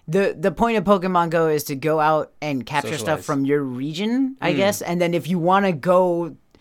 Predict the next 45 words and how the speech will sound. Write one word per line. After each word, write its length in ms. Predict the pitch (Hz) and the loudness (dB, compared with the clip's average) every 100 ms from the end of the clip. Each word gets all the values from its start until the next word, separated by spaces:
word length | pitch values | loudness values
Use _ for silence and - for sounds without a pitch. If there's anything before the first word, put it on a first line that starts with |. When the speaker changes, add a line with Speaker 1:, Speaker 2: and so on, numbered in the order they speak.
| _ _ _ | _ _ _
Speaker 1:
like, 320 | - 180 175 - | -2 0 0 -4
Japan 640 | 160 185 - 180 180 185 | -2 -2 -2 -2 -2 -2
and 140 | 175 160 | -2 -2
Europe 300 | 165 175 160 | 0 0 0
have 460 | 131 160 156 139 123 _ _ - | -2 0 0 -4 -12 _ _ -4
Pokemon 460 | 165 151 160 156 | -2 0 0 0
that 140 | 147 147 | 0 -2
only 260 | 175 151 151 | -4 -4 -4
show 240 | 135 143 | -2 -2
up 140 | 135 135 | 0 -2
over 220 | 131 120 | -2 -2
there. 340 | 127 127 104 - _ _ - | -4 -4 -8 -12 _ _ -4
Speaker 2:
I 40 | |
Speaker 1:
If 100 | 143 | -2
Speaker 2:
think 100 | 147 | 0
Speaker 1:
you 80 | 190 | 2
could 120 | 190 | 6
Speaker 2:
Europe 140 | 165 143 | 6 6
Speaker 1:
trade 140 | 190 | 4
Speaker 2:
has 80 | 190 | 4
Speaker 1:
on 80 | 175 | 2
Speaker 2:
Mister 180 | 160 143 | 0 -2
Mime, 600 | 117 117 123 123 123 127 156 | -2 -2 -2 -4 -8 -12 -16
and 80 | - | -6
I 20 | 147 | -2
Speaker 1:
Uh-huh. 100 | 151 | -2
Speaker 2:
think 120 | 127 | -4
Japan 260 | 120 113 117 | -6 -6 -6
has 160 | 107 - | -8 -12
Kangaskhan. 560 | 104 104 98 95 92 101 _ - | -12 -12 -14 -16 -16 -20 _ -2
Speaker 1:
Yeah, 180 | 160 165 | 0 2
if, 300 | 127 156 - | 0 -2 0
if 140 | 196 147 | -2 0
you 100 | 185 | 0
could 140 | 196 | 0
trade 260 | - 196 180 | 0 0 2
online, 400 | 160 160 175 151 | 0 2 0 0
it 100 | 131 | 0
would 120 | 131 | -2
remove 360 | 131 135 143 123 | 0 2 0 0
that 300 | 127 123 - | 0 -2 -4
exciting 480 | 143 - 131 127 117 | -8 -4 -4 -4 -4
aspect 440 | 127 - 101 95 | -4 -6 -10 -10
of 120 | 101 | -10
it. 200 | 98 104 | -10 -12